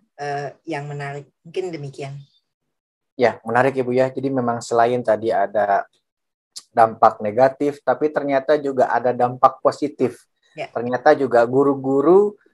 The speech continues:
Speaker 2: muncul sisi kreativitasnya. Mungkin tadi di tengah, apa, keterbatasan, kemudian juga,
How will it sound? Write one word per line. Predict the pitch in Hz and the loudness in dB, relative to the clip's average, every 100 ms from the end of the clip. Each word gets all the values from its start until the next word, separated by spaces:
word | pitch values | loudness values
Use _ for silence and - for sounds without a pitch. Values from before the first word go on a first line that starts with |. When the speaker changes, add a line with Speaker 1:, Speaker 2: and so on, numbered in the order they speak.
| _ - | _ -6
Speaker 2:
muncul | 160 160 160 - 190 196 196 185 | -4 -4 -8 2 6 8 8 4
sisi | 151 - 151 | -4 -6 -2
kreativitasnya. | 147 139 131 135 127 - 120 - 131 165 220 - _ _ _ | 6 8 8 0 -2 0 0 0 0 2 -2 -8 _ _ _
Mungkin | 135 143 139 | -2 -2 2
tadi | 135 127 135 | 2 4 2
di | |
tengah, | 131 131 131 127 123 - _ _ _ - | 2 2 6 4 4 -6 _ _ _ 0
apa, | 127 - 156 156 156 | 2 8 8 8 4
keterbatasan, | - - 123 120 147 147 135 131 127 127 127 | 0 2 2 6 6 8 10 10 10 6 2
kemudian | 127 120 117 120 120 117 | -2 -2 -2 2 0 0
juga, | 117 117 117 117 | -6 4 6 6